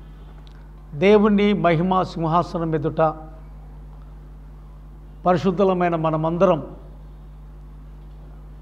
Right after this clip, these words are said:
ఈ నీతి కిరీటం, జీవ కిరీటం, అక్షయ కిరీటం, మహిమ కిరీటం, ఈ కిరీటాలన్నిటిని మనం ధరించుకొని దేవుణ్ణి స్తుతిగానం చేస్తాం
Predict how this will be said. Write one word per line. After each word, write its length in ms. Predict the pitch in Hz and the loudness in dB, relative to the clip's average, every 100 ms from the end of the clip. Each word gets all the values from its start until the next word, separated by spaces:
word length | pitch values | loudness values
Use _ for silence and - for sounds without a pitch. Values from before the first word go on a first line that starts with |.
| - 190 | -6 2
ఈ 160 | 196 | 4
నీతి 340 | 175 190 196 190 | 4 4 2 0
కిరీటం, 560 | 175 185 180 185 196 | 2 2 4 2 2
జీవ 280 | 135 170 175 | 2 2 2
కిరీటం, 600 | 175 180 170 175 180 202 - - - | 0 0 2 2 0 0 -8 -16 -12
అక్షయ 380 | 170 - 202 180 | -12 0 4 4
కిరీటం, 560 | - 170 165 175 214 - - - - - | 2 0 2 0 0 -6 -14 -18 -16 -6
మహిమ 280 | 165 160 185 | 0 2 2
కిరీటం, 580 | 180 180 170 170 180 233 - - - - - - - - - 202 | 2 2 2 2 -2 -2 -10 -18 -20 -18 -20 -20 -20 -20 -4 -2
ఈ 60 | |
కిరీటాలన్నిటిని 960 | - 190 220 214 208 190 196 190 190 180 | 0 2 2 6 6 6 4 2 2 2
మనం 280 | 165 156 143 | 2 2 4
ధరించుకొని 760 | 170 190 - - 208 233 269 - - - - - - - - - - - | 6 6 2 0 2 2 0 -6 -16 -18 -20 -20 -20 -20 -20 -20 -20 -12
దేవుణ్ణి 520 | 147 165 208 208 202 160 | 0 6 8 8 4 2
స్తుతిగానం 600 | - 175 185 185 180 151 | 0 2 6 6 4 0
చేస్తాం 380 | 147 - 160 | -2 -4 -10